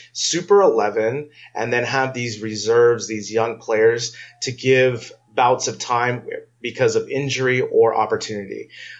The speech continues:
Um, we wanna develop the young ones and have our s-, strongest eleven as possible. So if we bring in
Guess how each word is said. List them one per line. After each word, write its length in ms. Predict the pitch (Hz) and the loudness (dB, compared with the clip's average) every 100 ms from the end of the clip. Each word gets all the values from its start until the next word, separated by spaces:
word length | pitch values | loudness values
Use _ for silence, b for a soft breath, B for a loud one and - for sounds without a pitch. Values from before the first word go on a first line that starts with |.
| - | -4
Um, 180 | 107 110 | -4 -2
we 80 | |
wanna 240 | 117 123 113 | -2 0 0
develop 440 | 113 104 113 110 | -4 0 0 0
the 60 | 104 | -2
young 300 | 104 104 104 | -2 -2 -4
ones 300 | 104 101 98 | -6 -6 -8
and 140 | 101 | -8
have 240 | 104 104 101 | -4 -4 -4
our 80 | |
s-, 320 | 95 - - - | -4 -6 -6 -8
strongest 580 | - - 113 110 104 - | -8 0 0 2 -2 -4
eleven 360 | 95 104 98 | -4 -4 -4
as 120 | 95 - | -8 -6
possible. 440 | 107 104 - 98 | -4 -2 -4 -6
So 240 | - 120 | 2 2
if 140 | 107 - | 2 -2
we 80 | 113 | -2
bring 220 | 131 127 | 0 2
in 280 | 123 113 | 0 -2